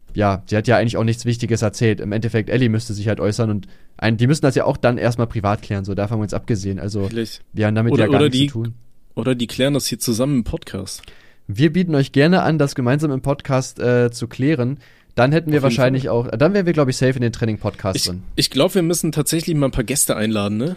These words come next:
Speaker 1: Ja, aber nicht, dass dann zu viel wird, ne? Drei Leute, ich weiß nicht. Andere laden auch keine Gäste ein, ne?
Speaker 2: Ja, deswegen bleiben die unten.
Speaker 1: Na,
Speaker 2: Wir
Speaker 1: die sind,
Speaker 2: laden
Speaker 1: sind
Speaker 2: die
Speaker 1: ja
Speaker 2: Nummer
Speaker 1: alle über
Speaker 2: eins
Speaker 1: dir.
Speaker 2: ein. Wer ist, wer ist, wer ist der Nummer eins Podcast in Deutschland?
Speaker 1: Äh, hier, wie heißen die? Gemischtes Hack.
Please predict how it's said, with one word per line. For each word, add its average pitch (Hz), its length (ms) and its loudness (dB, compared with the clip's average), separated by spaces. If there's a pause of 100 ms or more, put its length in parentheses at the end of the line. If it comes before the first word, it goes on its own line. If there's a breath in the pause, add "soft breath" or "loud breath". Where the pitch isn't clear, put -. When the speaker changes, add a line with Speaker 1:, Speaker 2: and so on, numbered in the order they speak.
(140)
Speaker 1:
Ja, 107 160 2
aber 113 140 4
nicht, 147 120 -2
dass 160 140 -2
dann 160 100 -4
zu 127 120 -8
viel 156 260 -4
wird, 110 120 -4
ne? 131 120 -4
Drei 113 200 0
Leute, 123 300 -2
ich - 100 -8
weiß 139 220 -4
nicht. 98 300 -8
Andere 131 240 -2
laden 127 180 0
auch 104 140 -8
keine 101 180 -4
Gäste 98 320 -6
ein, 95 160 -4
ne? 139 180 -4 (180)
Speaker 2:
Ja, 131 120 -2
deswegen 139 480 0
bleiben 139 220 2
die 139 80 0
unten. 143 340 -4 (400)
Speaker 1:
Na, 104 220 -4
Speaker 2:
Wir 104 60 2
Speaker 1:
die - 80 2
sind, 139 80 2
Speaker 2:
laden 147 260 2
Speaker 1:
sind 151 100 -2
Speaker 2:
die 139 60 0
Speaker 1:
ja 143 40 4 (120)
Speaker 2:
Nummer 135 80 4
Speaker 1:
alle - 80 0
über 131 100 2
Speaker 2:
eins 143 100 0
Speaker 1:
dir. 110 60 2
Speaker 2:
ein. 110 80 0
Wer 151 80 4
ist, 143 160 0
wer 156 100 6
ist, 160 160 2 (120)
wer 160 80 2
ist - 120 -6
der 165 80 2
Nummer 143 200 0
eins 123 240 -4
Podcast - 420 -6
in 107 80 -4
Deutschland? 98 640 -8
Speaker 1:
Äh, 110 160 -2
hier, 117 240 2
wie 123 100 0
heißen 151 260 -2
die? 143 220 -2
Gemischtes 127 400 -4
Hack. 127 300 -4